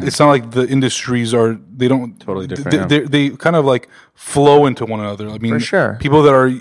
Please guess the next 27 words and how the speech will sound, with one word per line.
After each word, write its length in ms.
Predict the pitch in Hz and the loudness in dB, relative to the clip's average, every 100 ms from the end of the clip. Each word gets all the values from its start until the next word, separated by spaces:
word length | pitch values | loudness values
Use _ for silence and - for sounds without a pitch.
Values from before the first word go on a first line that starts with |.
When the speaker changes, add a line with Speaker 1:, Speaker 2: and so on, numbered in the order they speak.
| - | -10
Speaker 1:
in 160 | 156 147 | -4 0
the, 120 | 135 - | 0 -2
in 140 | 156 135 | -2 2
that 180 | 127 - | 2 0
culture 500 | - 127 - 131 123 | 2 2 2 0 0
and 80 | |
have 220 | 113 113 110 | 0 -2 -2
been 320 | 120 117 - _ | -2 -2 -8 _
kind 160 | 131 | -4
of 120 | 123 113 | -2 0
relevant 600 | 117 131 127 113 113 110 | 2 2 0 0 -2 -2
and 140 | 110 - | -6 -8
s-, 180 | - - | -12 -6
have 160 | 120 - | -6 -6
stayed 220 | - 123 | -4 -4
up 100 | 110 | -4
to 80 | 120 | -6
date 200 | 113 123 | -2 -2
with 100 | 120 | -2
the 60 | 113 | -8
trends, 560 | - 131 117 117 - - - - _ | -4 -2 -2 -8 -10 -18 -20 -20 _
whether 260 | 123 127 123 | -4 -2 -2
with 180 | 113 - | -8 -12
clothing 440 | 123 123 120 113 | -4 -2 0 0
or 100 | 113 | 0
whether 260 | 110 117 117 | 2 2 0
with 360 | 113 110 - | -2 -4 -10